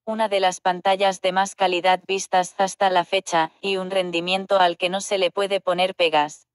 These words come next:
este Samsung Galaxy S veintitrés Ultra se ha ganado el título de uno de los mejores móviles de gama alta del mercado. Samsung Galaxy S veintitrés Ultra, puntos a favor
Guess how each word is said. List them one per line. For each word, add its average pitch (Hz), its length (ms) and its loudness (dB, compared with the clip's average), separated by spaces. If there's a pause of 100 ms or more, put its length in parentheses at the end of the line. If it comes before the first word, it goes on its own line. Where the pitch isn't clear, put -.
este 214 320 -4
Samsung 208 540 -2
Galaxy 196 640 2
S 190 240 -2
veintitrés 185 720 -4
Ultra 196 280 0
se 185 220 2
ha 190 80 2
ganado 185 400 2
el 175 220 -2
título 190 400 -2
de 175 180 0
uno 202 240 -2
de 185 120 2
los 175 200 0
mejores 190 540 0
móviles 190 480 0
de 175 80 2
gama 180 360 2
alta 185 280 0
del 185 160 -2
mercado. 165 680 -2
Samsung 214 600 -4
Galaxy 208 560 0
S 196 240 -2
veintitrés 185 640 -2
Ultra, 160 420 0 (220)
puntos 208 400 -4
a 196 80 2
favor 190 400 2